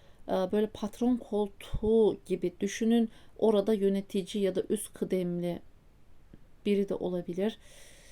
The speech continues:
Bilmiyorum bu kişiyle sizin bir bağlantınız var mı? Eskiye dayalı.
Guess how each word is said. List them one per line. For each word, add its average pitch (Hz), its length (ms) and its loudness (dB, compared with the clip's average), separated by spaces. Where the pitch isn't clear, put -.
Bilmiyorum 233 500 6
bu 233 60 0
kişiyle 254 420 -2
sizin 240 360 0
bir 226 120 -2
bağlantınız 220 720 2
var 196 260 4
mı? 175 340 -4
Eskiye 190 480 -2
dayalı. 180 360 -4